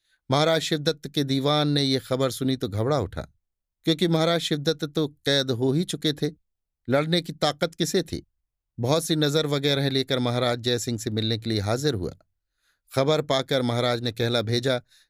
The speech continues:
कि मिलने की कोई जरूरत नहीं, हम चुनार फतह करने नहीं आए हैं, क्योंकि जिस दिन तुम्हारे महाराज हमारे हाथ फंसे, उसी रोज चुनार फतह हो गया। हम दूसरे काम से आए हैं, तुम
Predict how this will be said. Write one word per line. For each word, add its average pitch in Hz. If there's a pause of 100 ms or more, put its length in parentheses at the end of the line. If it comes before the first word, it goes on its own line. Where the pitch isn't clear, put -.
कि 127
मिलने 147
की 151
कोई 139
जरूरत 139
नहीं, 139 (400)
हम 156
चुनार 165
फतह 156
करने 131
नहीं 107
आए 127
हैं, 120 (640)
क्योंकि 151
जिस 147
दिन 170
तुम्हारे 151
महाराज 143
हमारे 127
हाथ 120
फंसे, 120 (480)
उसी 151
रोज 147 (260)
चुनार 139 (140)
फतह 160
हो 95
गया। 71 (720)
हम 92
दूसरे 120
काम 143
से 147
आए 143
हैं, 156 (460)
तुम 151